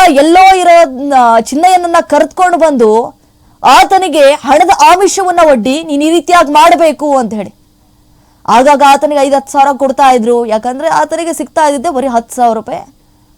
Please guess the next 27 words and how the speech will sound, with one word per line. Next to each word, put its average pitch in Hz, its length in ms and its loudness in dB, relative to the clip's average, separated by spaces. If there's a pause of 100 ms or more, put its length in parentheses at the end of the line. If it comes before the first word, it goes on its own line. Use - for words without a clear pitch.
(180)
ಹಬ್ಬಬ್ಬ 220 360 0
ಅಂದ್ರೆ 214 280 -2
ಹದಿನೈದು 262 360 -2
ಸಾವಿರ 233 260 0
ರೂಪಾಯಿ - 320 -16
ಅಷ್ಟೇ. - 300 -16 (1500)
ಈ 262 140 2
ರೀತಿಯಾಗಿ 381 640 2
ಲಕ್ಷ 320 380 0
ಲಕ್ಷ 381 300 0
ಆಮಿಷವನ್ನ 339 640 0
ಯಾವಾಗ 302 440 2
ಒಡ್ಲಾಗಿತ್ತಲ್ಲ, 294 600 0 (640)
ಯಾರಿಗ್ 262 460 2
ತಾನೇ 370 160 4
ಆಸೆ 370 280 2
ಆಗಲ್ಲ 320 260 2
ಹೇಳಿ? 240 300 -8 (1800)
ಬರ್ತಾನೆ 269 400 0
ಧರ್ಮಸ್ಥಳಕ್ಕೆ, 254 640 -2
ಆಗ 254 220 2 (140)
ಆತನಿಗೂ 254 400 -2
ಕೂಡ 269 180 -4 (140)
ಸಾಕಷ್ಟು 247 640 -6
ತಲೆಗೆ 233 260 -2
ಹಾಕ್ತಾರೆ 262 400 -2
ಶೂಟು. 240 360 -12